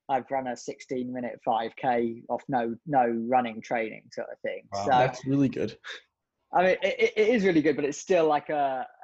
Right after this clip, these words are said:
Speaker 1: it's still two, three minutes off where the best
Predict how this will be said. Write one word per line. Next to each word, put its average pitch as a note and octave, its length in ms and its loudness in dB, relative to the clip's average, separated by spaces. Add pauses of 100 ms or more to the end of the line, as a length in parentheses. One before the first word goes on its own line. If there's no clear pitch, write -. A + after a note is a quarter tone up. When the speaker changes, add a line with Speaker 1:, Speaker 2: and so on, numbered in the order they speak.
(320)
Speaker 1:
it's D3 140 -16
still D3 280 -6
two, C#3 400 -6 (100)
three D3 200 -4
minutes B2+ 360 -10
off C3 220 -6 (220)
where C3 180 -2
the B2 120 -6
best - 520 -10